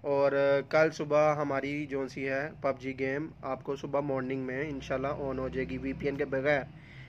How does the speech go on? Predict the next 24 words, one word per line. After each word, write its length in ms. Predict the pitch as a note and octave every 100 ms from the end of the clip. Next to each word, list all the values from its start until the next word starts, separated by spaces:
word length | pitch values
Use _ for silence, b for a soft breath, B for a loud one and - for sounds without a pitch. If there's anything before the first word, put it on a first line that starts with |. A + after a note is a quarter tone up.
| B
वीपीएन 440 | D#3+ E3+ E3 F3+ F3+
के 160 | F3 E3
बगैर 420 | D3+ C#3+ D#3 D#3+
आप 420 | C#3 C#3 C#3+ -
on 260 | D3 C#3 C3+ -
चला 260 | C#3 C3
सकते 280 | B2 B2 B2
हैं। 160 | B2+ B2+ - B B B
उसके 260 | F3+ E3+ G#3
लिए 160 | G3+ F#3+
शर्त 280 | - F3
ये 240 | F#3+ F#3 G3+
आई 260 | F3+ E3
है 160 | E3+ E3+ E3+ - B B
कि 120 | D#3
गवर्नमेंट 460 | D3+ D3+ D3 E3 E3+
ने 100 | E3
basically 540 | D#3 D3 E3 D3 D#3+ D#3+ D3+ - - - - - - - -
अब 160 | D3+ D#3+ D#3 D#3
उनके 300 | D#3 C#3+ D#3+
आगे 340 | D3+ C#3+ C3+ D3+ D#3+ - B B B -
basically 500 | C#3+ D3+ D3 D3+ D#3 D#3
रखा 240 | C#3+ D3 C#3+
है, 280 | D3 D#3